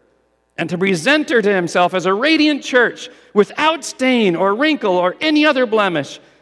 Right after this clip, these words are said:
but holy and blameless. Jesus condemned the prostitute by letting sin and death and the devil,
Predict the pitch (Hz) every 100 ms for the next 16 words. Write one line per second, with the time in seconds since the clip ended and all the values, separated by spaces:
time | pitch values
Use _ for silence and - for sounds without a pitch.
0 | _ 185 165 - 247 262 220 147 131 135
1 | 156 170 165 139 113 113 110 - - -
2 | - _ _ _ _ _ _ _ _ _
3 | _ _ _ _ _ _ _ _ _ _
4 | _ _ _ _ - 151 269 262 277 -
5 | - 190 180 156 226 285 311 302 294 214
6 | - - - 185 - 233 277 294 - 233
7 | 269 285 285 - - _ _ _ _ _
8 | _ _ _ - 202 196 185 233 285 285
9 | 277 233 - - - - 294 302 240 185
10 | 233 277 - 240 233 208 254 254 262 240